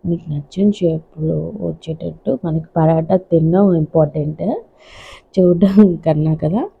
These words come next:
ఫస్ట్ టైమ్ చేస్తే మరి అలానే ఉంటుంది, అలా చేస్తూ ఉంటే రౌండ్గా. చూడండి, ఇప్పుడు ప్యాన్ని హీట్ చేసుకొని చపాతీని ఒకవైపు కాల్చుకోవాలండి, సారీ, పరాటాని ఒకవైపు కాల్చి ఇంకోవైపు తిప్పాలన్నమాట.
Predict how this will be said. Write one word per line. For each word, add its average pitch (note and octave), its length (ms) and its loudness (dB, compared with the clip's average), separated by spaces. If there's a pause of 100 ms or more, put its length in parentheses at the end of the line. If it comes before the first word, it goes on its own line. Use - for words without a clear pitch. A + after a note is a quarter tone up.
(120)
ఫస్ట్ D#3+ 200 -8
టైమ్ F3 240 4
చేస్తే E3 240 0
మరి G#3+ 180 4
అలానే D#3 380 0
ఉంటుంది, D3+ 680 -6
అలా F3+ 160 -2 (120)
చేస్తూ E3+ 280 -4
ఉంటే E3 200 -4
రౌండ్గా. E3 400 -4 (440)
చూడండి, F#3+ 460 2 (280)
ఇప్పుడు G#3+ 480 2 (580)
ప్యాన్ని E3+ 420 2
హీట్ E3 360 -2
చేసుకొని F3+ 580 -2 (920)
చపాతీని F#3 560 0 (140)
ఒకవైపు F3 580 0
కాల్చుకోవాలండి, D#3+ 720 -2
సారీ, D#3 280 -2
పరాటాని D#3+ 540 -2
ఒకవైపు E3 400 -4
కాల్చి D#3+ 540 -2
ఇంకోవైపు F3 760 0
తిప్పాలన్నమాట. D#3 840 -2